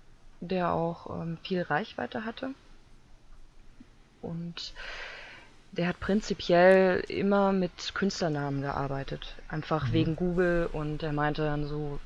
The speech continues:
Speaker 1: ja, es ist ein bisschen besser, damit man halt die Künstlerarbeit von der normalen Welt,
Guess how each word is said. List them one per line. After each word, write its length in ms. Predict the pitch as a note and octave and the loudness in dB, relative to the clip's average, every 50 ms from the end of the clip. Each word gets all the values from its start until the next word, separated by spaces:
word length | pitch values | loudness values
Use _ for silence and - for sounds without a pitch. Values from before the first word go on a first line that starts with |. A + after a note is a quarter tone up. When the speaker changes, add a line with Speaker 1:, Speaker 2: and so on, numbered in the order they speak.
| - - - - - | -10 -10 -10 -8 -4
Speaker 1:
ja, 280 | C#3 C#3 C#3+ D3 D3+ - - - - - - - - - - - - - - - - - - - - | -4 -2 -2 -2 -2 -4 -6 -10 -12 -12 -12 -12 -12 -12 -12 -12 -14 -14 -14 -14 -16 -16 -18 -18 -16
es 100 | - - | -10 -8
ist 220 | - - - - - | -8 -8 -8 -10 -12
ein 320 | - - - - - - | -16 -18 -20 -18 -10 -8
bisschen 280 | G3+ F3 - F3+ E3+ D#3+ | -8 -4 -2 0 2 2
besser, 320 | E3 E3+ - - F3 E3+ | 2 2 4 4 4 4
damit 280 | D#3+ D#3+ D#3 D#3+ D#3+ - | 4 4 2 0 0 -2
man 200 | D#3 D#3 D#3 D3 | -2 -2 -2 -2
halt 380 | D3+ D3+ D#3 - - - - - - - - - - - - - - - - | -2 -4 -4 -6 -8 -12 -14 -16 -20 -20 -20 -20 -20 -20 -20 -20 -20 -10 -6
die 240 | D#3+ D#3 D3+ D3+ C#3+ - | -4 -4 -4 -4 -6 -4
Künstlerarbeit 960 | - G#3 G#3 - - - F#3+ E3+ D#3+ - D#3 D#3+ D#3 D#3+ D#3+ D#3+ D#3 - | -2 -2 -2 -2 -2 0 2 4 6 6 6 4 4 4 4 2 2 0
von 300 | - - - D#3 D3+ D3+ | -4 -6 -4 -4 -2 -2
der 360 | D3+ D3 D3 D3 D3 D3 D3 D#3 - - - - - - - - - - - - - - - - - - _ | -2 -2 -2 -2 -2 -2 -4 -6 -8 -12 -16 -18 -20 -20 -20 -20 -20 -20 -20 -20 -20 -20 -20 -20 -20 -16 _
normalen 760 | - F3+ E3+ D#3+ D3+ D3+ D3+ C#3+ C#3+ D#3 F3 F3+ E3 D#3 D3 C#3+ | -4 -2 0 0 0 0 2 4 4 6 6 6 4 4 2 2
Welt, 360 | D3 C#3+ C#3+ D3 C#3+ - | 2 4 4 2 2 -2